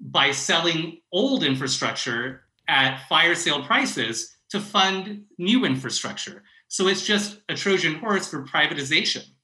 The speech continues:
So I don't see how we can talk about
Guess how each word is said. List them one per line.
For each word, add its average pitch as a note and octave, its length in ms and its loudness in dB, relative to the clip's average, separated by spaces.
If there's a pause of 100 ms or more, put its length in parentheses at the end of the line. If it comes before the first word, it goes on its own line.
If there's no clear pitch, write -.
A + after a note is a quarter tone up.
(320)
So E3 560 0
I F#3+ 140 4
don't G#3 220 0
see F#3+ 200 -2
how E3 200 0
we F3 120 2
can D3+ 140 -4
talk D#3 260 0
about B2+ 500 0